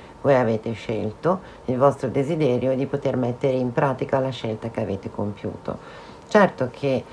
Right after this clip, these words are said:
per come era, eh, il taglio, visto che tutto serve e stiamo parlando di, eh, una domanda che, eh, non c'è, nel senso, voi esprimete il desiderio, però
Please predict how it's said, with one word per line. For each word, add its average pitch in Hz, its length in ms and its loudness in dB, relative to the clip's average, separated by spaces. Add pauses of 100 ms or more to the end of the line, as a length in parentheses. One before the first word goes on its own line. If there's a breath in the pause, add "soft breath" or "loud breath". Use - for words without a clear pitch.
(260 loud breath)
per 127 180 0
come 143 460 6
era, 127 480 6
eh, 120 160 2
il 143 260 -2
taglio, 127 680 4
visto 113 320 -4
che 117 120 -8
tutto - 300 -4
serve 123 600 2
e 120 120 0
stiamo 123 300 2
parlando 127 540 4
di, 117 240 0 (420 loud breath)
eh, 117 480 2
una 135 220 4
domanda 143 520 4
che, 113 320 0
eh, 101 360 0
non 104 220 0
c'è, 139 280 4
nel 104 180 -4
senso, 104 480 -4 (260 loud breath)
voi 117 260 4
esprimete 117 460 0
il 110 80 2
desiderio, 127 600 2
però 123 340 2